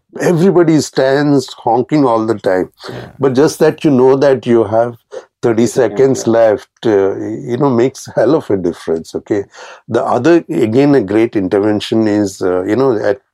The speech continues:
Speaker 1: uh, I think they've started installing it in some places. It actually tells you the,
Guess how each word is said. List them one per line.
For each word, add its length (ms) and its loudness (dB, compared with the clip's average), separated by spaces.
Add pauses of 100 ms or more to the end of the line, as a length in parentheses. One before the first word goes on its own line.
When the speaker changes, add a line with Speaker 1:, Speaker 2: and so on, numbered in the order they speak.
Speaker 1:
uh, 260 -2
I 80 0
think 220 -2
they've 280 0
started 440 -2
installing 580 -2
it 100 -6
in 140 -4
some 240 -6
places. 500 -4 (320)
It 140 -4
actually 460 -2
tells 480 0
you 200 0
the, 380 0